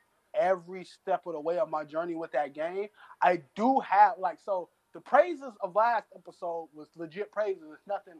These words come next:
about that. I would say, I was telling Cam this last night, uh, Final Fantasy is probably, narrative-wise, washes fifteen out the water. Like, in terms of, like, making you care about the god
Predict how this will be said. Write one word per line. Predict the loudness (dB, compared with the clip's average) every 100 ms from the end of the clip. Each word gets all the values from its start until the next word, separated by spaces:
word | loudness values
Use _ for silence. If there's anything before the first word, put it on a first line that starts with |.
| 0
about | 2 2
that. | 2 2
I |
would | 2 0
say, | -8 -8 -10 _ _ -4
I | -4
was | -4 -6
telling | -8 -8
Cam | -10 -10 -10
this | -10
last | -6 -4 -4 -6
night, | -12 -12 -14 _ _ _ _ -6
uh, | -2 -2 -4 -4
Final | -4 -2
Fantasy | -6 -10 -10 -12 -20 -20 -20 -20 _ _ _ _ _ _ _ _ _ _ _ _ _ _
is | -4 -4 -6 -16
probably, | 4 10 10 8 -2 -10 _ _
narrative-wise, | -8 2 8 8 6 -4 0 2 2 0 -8 -12 _ _ -4
washes | 0 0 -2 -16
fifteen | -12 -12 -12 -14 -8
out | -8 -10
the |
water. | -10 -10 -10 -18 _ _ _ _
Like, | -4 -4 -4 _ _ _ -10 -10 _
in | -10 -8
terms | -4 -4 -4
of, | -4
like, | 0 0 0 _ -10
making | -10 -10 -12
you | -14 -14 -16
care | -12 0 2
about | 2 2 0 -2
the |
god | -10 -2 -2